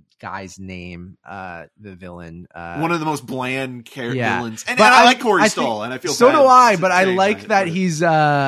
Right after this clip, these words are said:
Speaker 1: uh, coming back as modok, like him getting mushed into the, uh, uh, quantum realm turned him into modok, which I think is Darren Cross and Yellow Jacket. <laughs> That's,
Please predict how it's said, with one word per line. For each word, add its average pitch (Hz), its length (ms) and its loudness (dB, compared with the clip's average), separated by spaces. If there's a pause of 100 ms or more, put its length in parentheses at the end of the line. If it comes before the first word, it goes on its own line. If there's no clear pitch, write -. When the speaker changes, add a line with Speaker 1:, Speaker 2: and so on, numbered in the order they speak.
(220)
Speaker 1:
uh, 131 220 -4
coming 151 300 -2
back 123 340 0
as 113 460 -6 (140)
modok, 113 460 -6
like 107 160 -10
him 131 220 -8
getting 120 380 -6
mushed 117 360 -8
into 113 320 -10
the, 104 280 -8
uh, 92 240 -8 (540)
uh, 95 460 -6 (200)
quantum 117 500 -8
realm 101 480 -8
turned 110 260 -10
him 104 160 -8
into 95 240 -10
modok, 92 540 -8
which 101 160 -16
I 92 100 -10
think 92 340 -16
is 92 380 -10 (100)
Darren 160 540 -2
Cross 120 520 -4
and 107 200 -12
Yellow 104 340 -8
Jacket. 80 560 -14
<laughs> - 60 -20
That's, - 300 -8